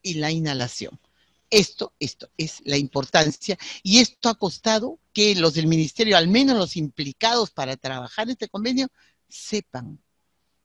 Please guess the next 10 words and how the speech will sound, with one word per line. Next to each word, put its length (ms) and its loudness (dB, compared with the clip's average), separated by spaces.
conozcan, 840 2
trabajen 680 2
el 180 -2
tema. 380 0
No 200 4
ha 40 4
sido 240 -2
fácil. 400 -8
Otros 300 4
compromisos, 920 2